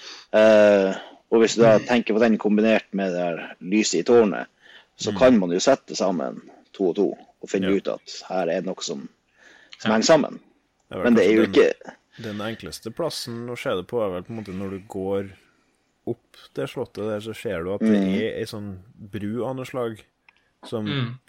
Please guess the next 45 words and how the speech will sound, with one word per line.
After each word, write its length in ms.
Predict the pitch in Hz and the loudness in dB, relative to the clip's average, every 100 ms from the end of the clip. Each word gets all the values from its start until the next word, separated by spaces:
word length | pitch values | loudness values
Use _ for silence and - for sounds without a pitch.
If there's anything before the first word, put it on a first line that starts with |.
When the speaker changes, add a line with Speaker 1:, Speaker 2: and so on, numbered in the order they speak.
| _ 90 | _ -6
Speaker 2:
i 100 | 147 | -4
utgangspunktet 680 | 147 - 95 - 90 - 113 | -4 -6 -8 -8 -14 -12 -8
ser 200 | 160 139 | -6 -6
ut 140 | 107 | -6
som 200 | - 107 | -6 -6
en 100 | 104 107 | -6 -4
bakgrunnskuliss, 720 | 110 - 92 - 98 120 120 | -6 -8 -14 -10 -8 -6 -8
men 100 | 110 | -8
så 160 | 113 | -10
går 320 | 95 90 82 87 | -8 -8 -6 -6
det 80 | |
en 120 | 95 104 | -6 -8
sånn 260 | 101 90 - _ _ _ | -8 -10 -14 _ _ _
fiende 500 | - 110 95 82 110 | -12 -8 -8 -6 -4
der. 240 | 135 - _ _ _ _ _ _ | -4 -6 _ _ _ _ _ _
En 160 | 107 101 | -10 -6
av 100 | 107 | -4
Speaker 1:
Mm. 40 | 101 | -4
Speaker 2:
de 80 | 90 | -6
fiendene 440 | 113 95 87 85 | -8 -8 -8 -8
med 180 | 95 95 | -8 -8
sånn 400 | 95 92 90 92 | -8 -10 -10 -12
gigantisk 440 | 95 95 82 80 104 | -12 -12 -12 -14 -12
hjerne. 400 | 90 90 80 78 _ _ _ _ - | -10 -10 -12 -14 _ _ _ _ -12
Hva 100 | 104 | -8
heter 300 | 110 92 87 | -8 -8 -10
dem? 220 | 85 82 _ - | -12 -14 _ -6
Speaker 3:
Ja, 120 | 135 | -2
Win-, 320 | 135 139 131 - _ - | 0 -2 -4 -10 _ -2
Winterns-, 1000 | 151 127 123 127 123 120 123 120 - - - | 0 0 0 -2 -4 -4 -8 -10 -12 -10 -4
Winter 380 | 131 117 120 117 | -4 -4 -6 -6
Lanterns. 760 | 113 110 - 127 143 - - _ - | -6 -8 -8 -8 -8 -14 -20 _ -16
Speaker 2:
Winter 240 | 104 92 | -14 -12
Lanterns, 420 | 90 85 90 85 | -12 -12 -12 -8
ja. 80 | 101 | -6
Speaker 1:
Mm. 100 | 95 - _ _ _ - | -6 -8 _ _ _ -14
Speaker 2:
Du 80 | 101 | -12
ser 260 | - 107 110 | -8 -6 -6
at 80 | |
det 120 | 101 - | -6 -6
er 120 | 92 | -8
en 80 | 110 | -8
sånn 180 | 107 80 | -10 -8
en 120 | 110 | -6
der, 200 | 127 | -6